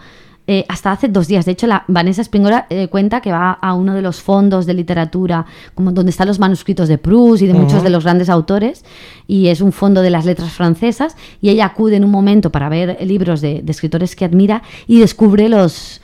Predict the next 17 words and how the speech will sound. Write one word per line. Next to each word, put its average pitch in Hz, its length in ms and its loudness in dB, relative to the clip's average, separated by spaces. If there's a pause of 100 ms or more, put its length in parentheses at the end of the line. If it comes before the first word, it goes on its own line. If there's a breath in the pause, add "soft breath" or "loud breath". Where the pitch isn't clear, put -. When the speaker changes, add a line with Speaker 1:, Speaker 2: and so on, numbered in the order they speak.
(160 soft breath)
Speaker 1:
diarios, 202 600 4
eh, 165 360 0 (640 loud breath)
a 170 120 0
mano, 196 520 4
los 165 180 0
manuscritos 220 680 2
de, 165 340 0
de 170 120 -2
Gabriel 160 400 -2
Maneff, 170 540 -2 (340 soft breath)
de 180 160 2
sus 165 260 -2
re-, 180 160 0
de 196 160 2
sus 185 220 -4
abusos 180 420 2
sexuales, 202 640 -6